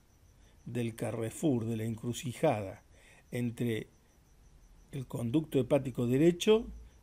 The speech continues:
y el conducto hepático izquierdo. Bismuth hace una clasificación de los tumores estos de la confluencia,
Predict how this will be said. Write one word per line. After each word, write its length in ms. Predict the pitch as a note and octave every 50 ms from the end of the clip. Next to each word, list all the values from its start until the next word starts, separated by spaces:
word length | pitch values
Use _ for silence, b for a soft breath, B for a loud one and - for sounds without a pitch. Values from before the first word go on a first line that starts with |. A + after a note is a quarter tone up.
| - -
y 60 | C#3
el 100 | B2 A#2
conducto 480 | - B2 A#2 A2+ A#2+ C#3+ C#3 - - B2
hepático 540 | A2+ - D3 C#3 C#3 - C3+ A#2+ - B2+ A#2+
izquierdo. 640 | - - - C#3+ B2+ A#2 G#2 G2 G2+ A#2+ - - - - - b b b b b b b
Bismuth 720 | - B2+ B2+ B2 - D#3+ F3 F#3+ F#3 F3+ - - - - - - - - B B B B B B
hace 320 | C#3 C#3 C3+ - - C#3+
una 300 | C3+ C3+ C3+ C3 B2+ B2+
clasificación 1500 | - - - - C#3 C3+ C3+ C3 C3 A#2+ - - B2+ A#2 - C3 A#2 - B2+ A2+ A#2 - - F3 E3 C3 A2+ G2+ F#2+ - b b b b b b b b
de 120 | - A#2 A2+
los 180 | A2+ A2 - -
tumores 540 | - A#2+ A#2+ B2+ C#3 C#3 C3 B2+ A#2+ - -
estos 320 | B2 A2+ - - B2 G#2+
de 80 | - A2+
la 120 | G#2+ G#2+
confluencia, 960 | G#2+ - A2 A2 G#2 - - G#2+ G#2 G#2 G#2+ A2+ A#2+ - - - - - -